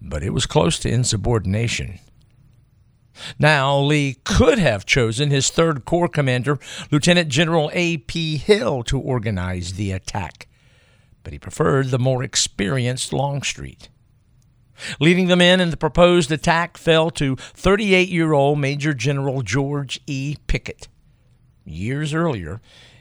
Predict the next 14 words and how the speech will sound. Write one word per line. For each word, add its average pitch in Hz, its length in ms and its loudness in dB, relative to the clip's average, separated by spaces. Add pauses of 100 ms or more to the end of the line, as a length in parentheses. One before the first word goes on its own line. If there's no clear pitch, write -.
(240)
his 107 220 -6
admission 127 560 -2
to 120 100 -4
the 117 100 -6
United 127 460 -2
States 131 320 -4
Military 120 580 -4
Academy 110 540 -4
came 170 360 -2
through 180 300 -2
the 180 160 -4
office 107 460 -2
of 123 320 -2
one 123 500 0